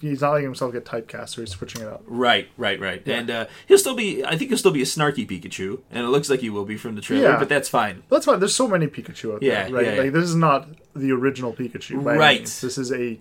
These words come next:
Speaker 1: different Pikachu.
Speaker 2: That's a good point to bring up, that
Speaker 1: Yeah.
Speaker 2: people should probably go into this without expectation of what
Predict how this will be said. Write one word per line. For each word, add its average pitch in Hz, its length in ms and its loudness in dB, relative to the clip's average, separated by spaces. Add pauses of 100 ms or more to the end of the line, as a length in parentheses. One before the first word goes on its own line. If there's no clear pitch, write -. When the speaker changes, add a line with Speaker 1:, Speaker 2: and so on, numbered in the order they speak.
Speaker 1:
different 120 520 -6
Pikachu. - 500 -14
Speaker 2:
That's 175 160 2
a 160 40 -2
good 180 140 4
point 151 200 -4
to 143 60 -4
bring 127 200 2
up, 123 160 0
that - 180 -2
Speaker 1:
Yeah. 214 140 -4
Speaker 2:
people 151 200 0
should 139 140 -2
probably 127 220 2
go 117 180 -4
into 113 120 -4
this 107 380 -6 (120)
without 117 380 0
expectation 110 760 -4
of 101 220 -4
what 110 280 -4